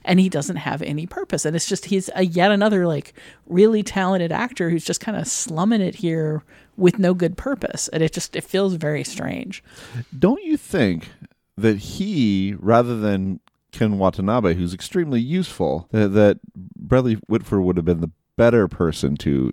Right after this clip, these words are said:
Speaker 2: commit suicide by using this machine to, uh, awaken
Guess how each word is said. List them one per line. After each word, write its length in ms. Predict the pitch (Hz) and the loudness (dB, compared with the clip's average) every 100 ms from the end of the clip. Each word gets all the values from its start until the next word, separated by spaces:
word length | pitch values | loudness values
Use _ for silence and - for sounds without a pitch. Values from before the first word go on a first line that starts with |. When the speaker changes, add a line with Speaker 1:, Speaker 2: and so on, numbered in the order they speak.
| - | -4
Speaker 2:
commit 280 | - 87 - | 0 2 2
suicide 540 | - 71 - 57 73 85 | 2 2 0 -4 -2 2
by 120 | 76 | 4
using 460 | 78 82 78 78 | 4 2 0 0
this 180 | 71 - | -2 -6
machine 340 | 78 - 73 76 | -8 -6 -4 -2
to, 300 | 78 78 78 | -2 -2 -2
uh, 160 | 69 - | -4 0
awaken 580 | 80 78 69 - 71 | 0 2 0 -2 -4